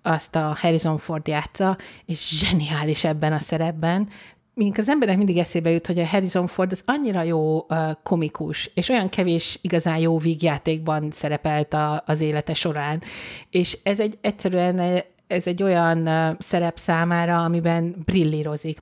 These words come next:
Egyrészt okos, másrészt nyers, nagyon magának való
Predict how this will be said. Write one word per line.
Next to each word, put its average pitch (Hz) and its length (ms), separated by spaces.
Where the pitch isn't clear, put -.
Egyrészt 165 500
okos, 214 480
másrészt 170 600
nyers, 196 720
nagyon 180 280
magának 202 560
való 175 500